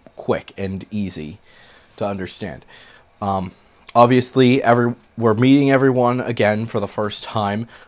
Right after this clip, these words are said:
which I do have to say, I wish that there was a little bit <laughs> more of an explanation for the different classmates, um, from Class B, but at the same time, it's not as bad as you may think.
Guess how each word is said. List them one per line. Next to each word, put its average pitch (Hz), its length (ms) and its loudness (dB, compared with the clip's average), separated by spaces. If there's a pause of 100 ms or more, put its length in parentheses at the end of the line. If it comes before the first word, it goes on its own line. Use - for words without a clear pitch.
which 117 220 -4
I 131 60 0
do 190 120 6
have 339 140 0
to 190 80 -4
say, 151 360 4 (380)
I 139 80 4
wish 233 220 2
that 269 120 2
there 220 120 8
was 123 500 2
a 120 100 0
little 113 340 0
bit 123 220 2 (180)
<laughs> 117 220 -10
more 185 480 6 (680)
of 135 120 4
an 127 80 4
explanation 123 840 0
for 117 460 2
the 120 80 -4
different 110 320 -4
classmates, 131 800 -4 (680)
um, 101 520 0
from 104 200 -4
Class 98 300 -2
B, 117 440 -6 (440)
but 135 300 6
at 139 120 0
the 143 80 0
same 214 320 2
time, 120 680 0
it's 117 320 -6
not 131 580 0
as 117 340 -2
bad 104 300 -2
as 98 140 -10
you 98 60 -8
may 85 160 -10
think. - 720 -16